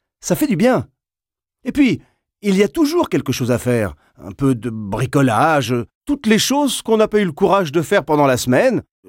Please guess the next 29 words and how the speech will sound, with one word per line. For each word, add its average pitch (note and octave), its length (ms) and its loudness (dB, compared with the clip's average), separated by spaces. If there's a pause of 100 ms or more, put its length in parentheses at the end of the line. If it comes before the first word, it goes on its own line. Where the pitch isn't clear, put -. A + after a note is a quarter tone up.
s'occuper E3 480 0
un F#3+ 80 2
peu G#3 140 -4
du G#3+ 100 0
jardin. C4 480 2 (440)
J'aime E3 300 2
bien C3+ 260 4
aller A2 200 0
dans A2 120 -2
mon A#2 140 2
jardin G2+ 300 -2
le A2+ 80 -2
dimanche F#2 380 -6
matin, D#2+ 340 -12 (240)
faire A#2+ 380 -6
le A2+ 80 -8
tour G#2 200 -12
des C#3 120 0
plantes, D#3 640 0 (260)
voir A#2 300 -4
comment C3 240 0
elles F3+ 160 2
vivent, C#3 760 -2
manger A#2+ 360 -2
des F3 120 2
fraises C#3+ 480 0
ou D#3 100 0
une G3 100 0
pomme. C4 340 2